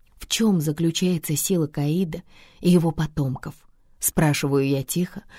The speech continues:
продолжая пережевывать еду. И царейка на время задумывается. «Основы их дара — свет. По историческим записям, способности самого Каида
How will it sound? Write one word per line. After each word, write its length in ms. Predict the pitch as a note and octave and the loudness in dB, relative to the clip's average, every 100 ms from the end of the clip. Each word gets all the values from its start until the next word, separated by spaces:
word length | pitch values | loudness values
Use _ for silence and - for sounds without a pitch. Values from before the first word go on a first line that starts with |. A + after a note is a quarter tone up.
| - | -8
продолжая 520 | - F3+ D3+ C#3+ D3+ D3 | 4 6 6 2 2 2
пережевывать 720 | D#3 C#3+ C#3 D3 C3 C#3 - | 2 0 2 -2 -2 -4 -2
еду. 280 | C3+ C#3 - _ _ - - - | -4 -4 -14 _ _ -20 -14 0
И 100 | E3+ | 0
царейка 520 | - C3 C#3 C#3+ C#3+ | 2 2 2 2 0
на 140 | C#3 | 0
время 280 | C3+ C3+ C3+ | 0 -2 -2
задумывается. 920 | C3 B2+ C3+ D3 C#3+ G3 - - - A3 - _ _ - _ _ | -2 -2 0 -2 -2 -10 -14 -14 -16 -18 -20 _ _ -20 _ _
«Основы 800 | - D3+ - - A#2+ B2 C#3+ - | 2 2 2 -4 -4 -4 -4 -8
их 140 | C#3 D3+ | -8 -8
дара — 460 | C#3+ C#3 - - - - - | -6 -6 -8 -12 -16 -20 -10
свет. 760 | - - D3 C#3 - - - - - _ _ _ - | -4 -4 -2 -6 -10 -18 -20 -20 -20 _ _ _ -10
По 180 | - E3 | 0 2
историческим 840 | D3 - C3 B2+ B2 C#3+ - A#2+ A#2+ | 2 -2 -4 -4 -4 -6 -6 -8 -6
записям, 680 | C#3+ B2+ - C#3 - - | -4 -4 -4 -8 -6 -4
способности 840 | - - C3 - C#3 C3+ C#3+ - | -6 -4 -2 0 -2 -2 -4 -4
самого 500 | C#3+ - C3 B2 B2+ | -6 -4 -4 -4 -6
Каида 580 | C3+ - C3 C3 C3+ C3+ | -8 -8 -8 -6 -6 -10